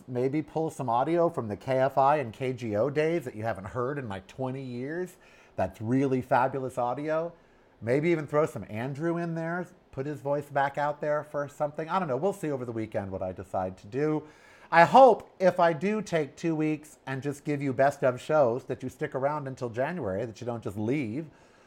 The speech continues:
Uh, there'll be good shows. They'll just, you know, be best ofs because, because. Let's start the show today with some truth, shall we?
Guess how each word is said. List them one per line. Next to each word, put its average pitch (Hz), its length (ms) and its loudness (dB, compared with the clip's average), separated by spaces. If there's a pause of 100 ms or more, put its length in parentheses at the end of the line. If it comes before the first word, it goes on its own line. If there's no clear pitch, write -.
(240)
Uh, 113 120 4
there'll 135 140 8
be 135 140 4
good 156 240 2
shows. 135 460 4
They'll 104 200 -4
just, 107 320 -8 (240)
you 160 100 -8
know, 104 140 -10
be 127 140 -8
best 160 320 -2
ofs 95 340 -10
because, 160 600 -2 (920)
because. - 640 -6 (1000)
Let's 240 200 8
start 214 300 6
the 190 80 -2
show 165 240 6
today 143 240 2
with 127 180 0
some 104 120 -10
truth, 85 420 -10
shall 110 300 -4
we? 113 160 -4